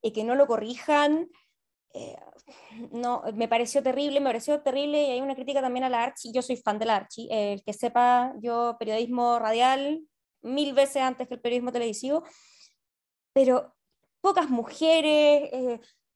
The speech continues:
la cosa de los tiempos, no, el debate en general yo lo encontré terrible, eh, me, me dolió todo.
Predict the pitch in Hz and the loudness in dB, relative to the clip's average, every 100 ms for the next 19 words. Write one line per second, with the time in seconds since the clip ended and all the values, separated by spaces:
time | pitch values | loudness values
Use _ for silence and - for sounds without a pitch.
0 | _ 254 233 311 311 302 254 - 311 311 | _ -4 0 0 0 -2 -4 -2 -2 -2
1 | 285 240 214 226 247 285 311 311 277 269 | -4 -4 -6 -4 2 2 2 -2 -2 -2
2 | 269 285 254 269 269 254 240 254 254 269 | -2 -2 -4 -4 -4 -6 -6 -4 -2 -2
3 | 285 294 311 - 254 240 233 233 233 226 | 2 2 4 2 0 0 -2 -2 -2 -4
4 | 233 262 262 247 262 | -2 -2 0 -2 -2